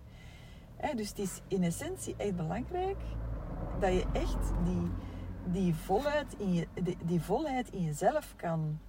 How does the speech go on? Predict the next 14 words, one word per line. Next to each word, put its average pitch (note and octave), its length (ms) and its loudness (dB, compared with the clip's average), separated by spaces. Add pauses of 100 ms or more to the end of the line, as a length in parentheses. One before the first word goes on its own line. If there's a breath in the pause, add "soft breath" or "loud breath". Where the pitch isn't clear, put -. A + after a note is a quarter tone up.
(120)
kan D#3+ 320 4
meer A#3 400 4
en G3 120 2
meer G3 240 2
kan F3 200 -2
gaan D#3+ 180 0
verkrijgen. - 640 -6
Want E3 220 -2
door E3 120 -2
die E3+ 160 0
volheid A3+ 560 2
in F3+ 100 -4
jezelf D#3+ 560 0
te, D#3+ 300 -2